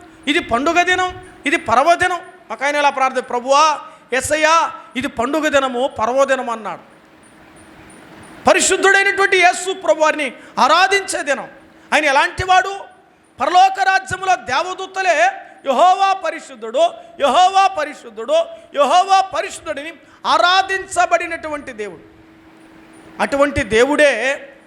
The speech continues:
ఒక మానవుని కాపాడడానికి ఇష్టపడ్డాడు. ఏ మంచి ఉందండి, ఏ యోగ్యత ఉంది, ఏ యథార్థత ఉంది మానవులో? "నిలువెల్లా విషము గదరా సుమతి" అన్నాడు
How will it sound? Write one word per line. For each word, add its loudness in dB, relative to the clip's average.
ఒక -2
మానవుని 2
కాపాడడానికి -4
ఇష్టపడ్డాడు. -12
ఏ 6
మంచి -2
ఉందండి, -2
ఏ 2
యోగ్యత -2
ఉంది, -12
ఏ 2
యథార్థత 0
ఉంది -6
మానవులో? -4
"నిలువెల్లా 2
విషము -4
గదరా 0
సుమతి" -12
అన్నాడు -10